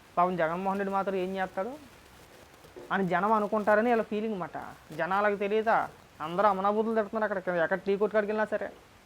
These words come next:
అటు చూడరా ఎలా ఏడుతున్నాడు. బటన్ నొక్కడానికి అడ్డు లేని అడ్డులంట డబ్బులు ఎత్తానికి వచ్చిందంట.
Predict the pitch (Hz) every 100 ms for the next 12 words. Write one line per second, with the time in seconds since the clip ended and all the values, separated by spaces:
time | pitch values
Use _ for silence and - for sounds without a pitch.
0 | - - - - - - - - - -
1 | - - - - 175 196 196 214 208 208
2 | 208 208 214 208 226 320 - - - -
3 | - - - - - - 175 185 220 226
4 | 220 226 226 220 208 214 202 202 220 220
5 | 202 214 214 208 254 233 233 226 196 190
6 | 208 220 226 214 214 196 180